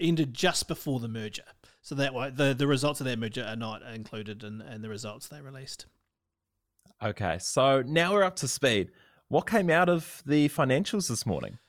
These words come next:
Speaker 1: So revenue for the company over the six months to September decreased by seven percent to thirteen point five million dollars. Uh,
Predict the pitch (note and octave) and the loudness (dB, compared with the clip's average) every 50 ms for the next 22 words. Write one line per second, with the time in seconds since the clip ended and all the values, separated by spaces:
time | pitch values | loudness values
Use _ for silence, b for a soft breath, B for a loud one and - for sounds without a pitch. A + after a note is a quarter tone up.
0 | _ _ _ _ - - - G#3 G3+ G3+ G#3 A3+ A#3 G#3+ C4+ C#4 C#4 C#4 C#4 B3+ | _ _ _ _ -8 -2 2 2 2 4 2 0 2 2 0 0 0 0 0 0
1 | - - - G#3 G3 F#3+ F#3 F3 E3 F3 - - F3 E3+ E3+ D#3 C3+ D#3+ D#3+ D#3 | -2 -2 2 4 6 6 6 4 2 0 -2 0 -2 -2 -2 -2 -6 -8 -4 -2
2 | D#3 D3 D3 C#3 C#3+ C#3+ C#3 - D#3 - - - E3 D3 D3 - - - - - | -2 0 -2 -2 -2 -2 -2 -4 -4 -4 -4 -4 -4 -4 -4 -8 -12 -10 -6 -2
3 | C#3+ C3+ B2+ - - - - - - - E3+ D#3+ D3+ D3+ D3+ C#3+ A#2 C3+ - - | -2 -2 -2 -4 -6 -10 -10 -12 -8 -4 -2 -2 0 0 0 -2 -2 -4 -8 -8
4 | - - - - E3 F#3 G3+ - - - - - - D3+ D3 D#3 - - - E3+ | -8 -10 -6 -2 -2 0 0 -2 -4 -6 -8 -8 -4 -2 -2 -2 -2 -4 -6 -6
5 | - E3+ D#3 C#3 - D3 - - F3 G3+ A3+ A3 - - C3+ B2 - - C#3 C3+ | -4 -4 -4 -4 -4 -6 -4 -4 -4 -4 -4 -6 -6 -8 -8 -6 -4 -2 -2 -2
6 | - C3+ B2+ B2 - C3 A#2+ G#2+ - - - C3 B2+ A#2+ A2+ A2+ A#2+ A#2+ A#2 A2+ | -2 -4 -6 -6 -6 -8 -10 -10 -10 -10 -8 -6 -6 -6 -6 -6 -6 -6 -6 -6
7 | A2 B2+ B2 C#3 D#3 F#3+ A3 G3+ - B B B B B B B B B B B | -4 -2 -2 -2 -2 -2 -4 -4 -6 B B B B B B B B B B B
8 | - C3+ C3+ C3 B2+ C3 B2+ B2+ B2+ B2+ B2+ C3 B2+ C3 B2+ C3 | -8 -6 -4 -2 -2 -2 -2 -2 -2 -2 -2 -4 -4 -6 -6 -8